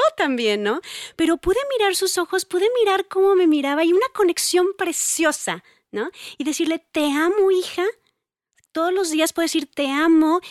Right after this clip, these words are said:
me encanta esto de ti, te quiero mucho". La, la otra vez le mando, ahora que estoy en la Ciudad de México y ella en Guadalajara, le mando una imagen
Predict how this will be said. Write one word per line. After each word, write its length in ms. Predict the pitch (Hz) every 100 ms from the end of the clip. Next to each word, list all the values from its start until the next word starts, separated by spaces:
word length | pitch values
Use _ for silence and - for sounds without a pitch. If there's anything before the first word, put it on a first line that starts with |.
| -
me 140 | - 294
encanta 580 | 294 311 320 320 311 302
esto 320 | 294 - 277
de 140 | 254
ti, 400 | 240 - 285 302 -
te 120 | 302
quiero 300 | 294 277 269
mucho". 480 | 262 294 302 359 302
La, 180 | 294 294
la 140 | 294 269
otra 160 | 330
vez 100 | 330
le 80 | 311
mando, 560 | 254 240 240 240 - - -
ahora 240 | - 226 233
que 60 |
estoy 180 | - 247
en 80 | 240
la 60 | 226
Ciudad 180 | 226
de 40 | 233
México 300 | 233 226 214
y 60 |
ella 80 | 214
en 60 | 220
Guadalajara, 420 | 208 190 190 214
le 100 | 233
mando 200 | 220 220
una 100 | 233
imagen 420 | 220 208 208 240